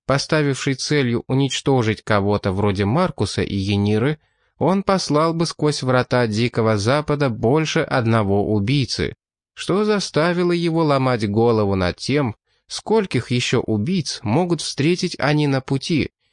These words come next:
и насколько они могут положиться на Сида Кедермена в случае такой встречи. В общем, он держал ухо востро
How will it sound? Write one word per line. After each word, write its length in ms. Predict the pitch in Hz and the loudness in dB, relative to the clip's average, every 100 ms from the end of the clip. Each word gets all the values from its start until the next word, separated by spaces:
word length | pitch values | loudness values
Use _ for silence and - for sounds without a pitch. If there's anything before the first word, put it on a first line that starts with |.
| _ - | _ -2
и 140 | 101 | 2
насколько 760 | 104 98 - 113 135 135 160 165 _ - | 2 0 -2 0 0 0 -2 -2 _ 0
они 340 | 117 131 185 | 2 2 0
могут 400 | 185 185 185 - | 0 0 -2 -2
положиться 640 | 175 170 151 123 131 143 | 0 0 0 0 -2 0
на 100 | 143 | 0
Сида 420 | 135 - 107 98 101 | 0 -2 0 0 -2
Кедермена 680 | - 180 147 104 92 85 76 - | -2 -2 0 0 2 0 -2 -6
в 60 | |
случае 500 | - 95 131 - 156 | -4 -2 -2 -2 -4
такой 380 | - 147 - 92 | -2 -2 0 -2
встречи. 640 | - - 104 87 - 73 - _ _ _ _ 98 | -2 -2 0 0 -2 -4 -6 _ _ _ _ -4
В 200 | 95 175 | -2 0
общем, 400 | 196 - 170 - | -2 -2 -4 -2
он 240 | 156 151 | 0 0
держал 460 | 127 127 120 127 123 | 2 0 2 0 0
ухо 380 | 127 123 117 107 | 0 0 2 2
востро 600 | 104 101 - 123 151 | 2 0 -2 0 0